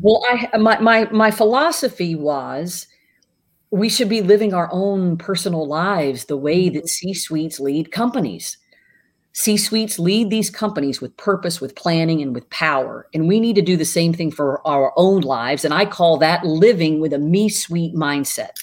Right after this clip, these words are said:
Speaker 2: I love that.
Speaker 1: Okay. So, um, at the me suite dot com, and, uh, Shanira has the, uh, the, uh, website
Speaker 2: Check
Speaker 1: address.
Speaker 2: her out.
Speaker 1: Check it out. Uh, on the website are an enormous amount of free resources. And let me tell you what is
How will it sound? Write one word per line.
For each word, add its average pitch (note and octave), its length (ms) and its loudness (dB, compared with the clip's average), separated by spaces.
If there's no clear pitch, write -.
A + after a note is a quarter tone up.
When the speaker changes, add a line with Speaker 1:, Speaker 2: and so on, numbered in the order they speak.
Speaker 2:
I D3+ 180 -6
love D#3 140 -6
that. D3 260 -6
Speaker 1:
Okay. G3+ 420 0
So, F#3 640 4
um, F3+ 240 2
at G3 100 0
the - 80 -12
me G#3 100 -6
suite G#3 260 -6
dot F#3 200 0
com, G3+ 560 0
and, F3 300 2
uh, E3 60 -2
Shanira F3 400 0
has E3+ 260 -2
the, D#3 240 -2
uh, D3 300 -2
the, C#3 240 -2
uh, B2+ 260 -8
website F#3+ 320 2
Speaker 2:
Check D3 80 2
Speaker 1:
address. C4 240 0
Speaker 2:
her C#4+ 140 0
out. C#4+ 720 0
Speaker 1:
Check B3 800 2
it A#3 140 -2
out. G3 260 4
Uh, F#3+ 240 4
on A3 140 4
the B3 100 0
website G3+ 560 2
are F3+ 380 2
an G#3 140 2
enormous G#3+ 800 2
amount E3 580 -2
of D#3+ 340 0
free F#3+ 560 -8
resources. D#3+ 640 -8
And C3+ 120 -8
let D3+ 100 -8
me G3+ 80 -4
tell G#3 180 -4
you G3+ 160 -2
what F3 140 0
is F3 140 -2